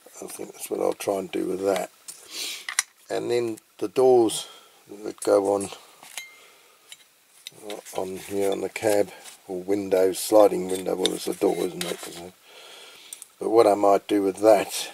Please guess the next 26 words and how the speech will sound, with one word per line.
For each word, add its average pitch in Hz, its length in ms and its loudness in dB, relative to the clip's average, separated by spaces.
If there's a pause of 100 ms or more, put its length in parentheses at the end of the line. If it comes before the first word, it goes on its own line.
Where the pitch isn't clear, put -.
(560)
is 101 320 -6 (120)
I've 104 140 -2
got 113 260 0
this - 400 -4 (480)
piece 107 400 -6 (880)
of 101 220 -10
plastic 110 560 -4
from 104 360 -6
one 104 160 -4
of 98 120 -6
those, 104 420 -4 (160)
you 110 80 -6
know, 98 140 -4
you 101 160 -4
make 98 240 -6
your 98 120 0
own 104 140 0
key 110 260 -2
rings, 101 280 -2
you 98 60 -8
put 110 180 -10
your 92 100 -10
photograph 98 640 -4
in 101 100 -6
and 98 160 -10
you 101 120 -10